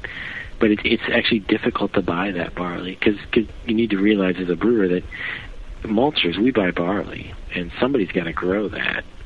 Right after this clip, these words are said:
And in order for the farmer to grow it,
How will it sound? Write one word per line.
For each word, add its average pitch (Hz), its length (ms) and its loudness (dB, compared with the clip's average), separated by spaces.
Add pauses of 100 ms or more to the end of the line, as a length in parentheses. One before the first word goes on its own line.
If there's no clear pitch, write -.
(240)
And 85 500 -6 (300)
in 107 100 2
order 139 120 2
for - 140 2
the 92 60 4
farmer 113 380 2
to 87 60 2
grow 101 340 2
it, 71 100 -4